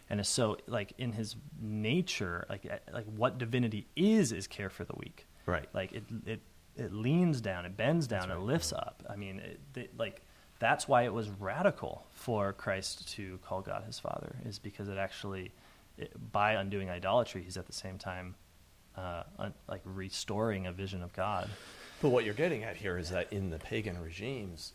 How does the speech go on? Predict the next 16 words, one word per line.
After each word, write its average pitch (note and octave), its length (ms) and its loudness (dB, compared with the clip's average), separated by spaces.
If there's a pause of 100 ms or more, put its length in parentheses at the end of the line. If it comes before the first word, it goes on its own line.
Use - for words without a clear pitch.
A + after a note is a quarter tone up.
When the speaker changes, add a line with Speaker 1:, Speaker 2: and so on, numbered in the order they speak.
Speaker 2:
child F2 300 -4
sacrifice A2 580 -2
has F#2+ 180 -6
the - 100 -10
same F#2 360 -4
mechanism F2 500 -4
as E2+ 120 -6
we F2+ 80 -2
are E2+ 80 -2
saying - 260 -10
abortion C#2+ 360 -6 (100)
has - 160 -12
now, E2 280 -6 (120)
in D#2+ 140 -8
that D2 340 -8
it, D#2 200 -6